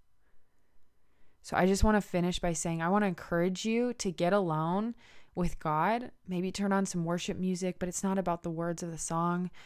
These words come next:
just something maybe peaceful and quiet to tune your heart into him.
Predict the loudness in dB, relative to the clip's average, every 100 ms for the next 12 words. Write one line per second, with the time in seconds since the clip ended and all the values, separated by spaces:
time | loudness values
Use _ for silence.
0 | -16 -8 -4 -2 -2 0 0 0 -4 -4
1 | -6 -4 -2 -4 -4 -4 -2 -4 -8 -10
2 | -4 0 0 0 0 0 0 -4 -8 -6
3 | -6 -8